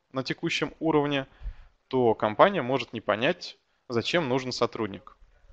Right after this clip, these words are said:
который занимается вот ай ти-инфраструктурой. То есть если компания понимает, что всё,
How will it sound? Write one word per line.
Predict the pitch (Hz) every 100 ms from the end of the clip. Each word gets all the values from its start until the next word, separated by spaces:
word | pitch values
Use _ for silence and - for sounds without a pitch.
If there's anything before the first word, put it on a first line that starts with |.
| -
который | 113 139 139
занимается | 110 107 110 147 147 -
вот | 107 - -
ай | 113
ти-инфраструктурой. | - 131 123 - 117 - 104 101 98 _ _ _
То | -
есть | -
если | 139 113
компания | 123 120 123 107
понимает, | 98 107 113 113 101 92
что | - - 101 95 95 _
всё, | - - 117